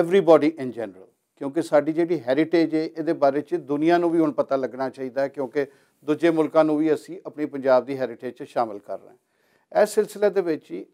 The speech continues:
ਅਸੀਂ ਤੀਹ ਸਾਲ ਤੋਂ ਉੱਤੇ ਕੰਮ ਕਰ ਰਹੇ ਨੇ ਜੀਤ, ਅਹ, ਜੀ,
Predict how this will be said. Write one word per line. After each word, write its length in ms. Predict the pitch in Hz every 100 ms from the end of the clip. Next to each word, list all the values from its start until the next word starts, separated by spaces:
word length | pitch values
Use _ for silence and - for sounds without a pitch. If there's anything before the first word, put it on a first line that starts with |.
| 139
ਅਸੀਂ 360 | - 139 143 151 _ -
ਤੀਹ 280 | 214 226 202
ਸਾਲ 280 | - 165
ਤੋਂ 200 | 160 165
ਉੱਤੇ 300 | 160 143 151
ਕੰਮ 240 | 147 139 131
ਕਰ 200 | 131 113
ਰਹੇ 160 | 113
ਨੇ 160 | 107 120 _ _ _ _ 117
ਜੀਤ, 340 | 135 135 135
ਅਹ, 1600 | _ _ _ _ _ _ _ _ _ _ _ _ _ 127 127 127
ਜੀ, 340 | 120 135 147